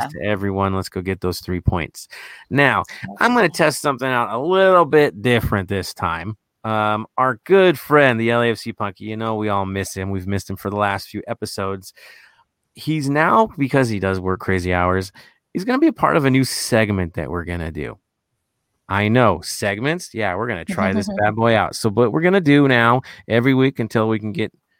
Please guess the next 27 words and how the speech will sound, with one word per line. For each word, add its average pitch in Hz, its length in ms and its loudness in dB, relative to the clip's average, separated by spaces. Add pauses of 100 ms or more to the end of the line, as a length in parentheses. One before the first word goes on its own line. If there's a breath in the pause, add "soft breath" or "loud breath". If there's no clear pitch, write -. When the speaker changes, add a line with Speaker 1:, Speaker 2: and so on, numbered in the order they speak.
(120)
Speaker 2:
him 113 120 -10
back 110 240 -4
a 107 40 -8
little 110 200 -6
bit 104 180 -6
farther 123 440 2
in. 113 220 0 (360 loud breath)
Um, 113 320 4
we're 143 140 -2
gonna 240 160 0
do 214 120 0
the 143 160 2
Vinyl 113 420 2
Club 147 240 -2
Minute 113 300 -2
with 80 160 -12
L 92 160 -4
A 95 140 -2
F 90 100 -4
C - 180 -10
Punk, 82 300 -8
where 92 80 -4
he's 90 80 -6
gonna 98 160 0
give 107 160 4
us 120 160 4
his 120 200 2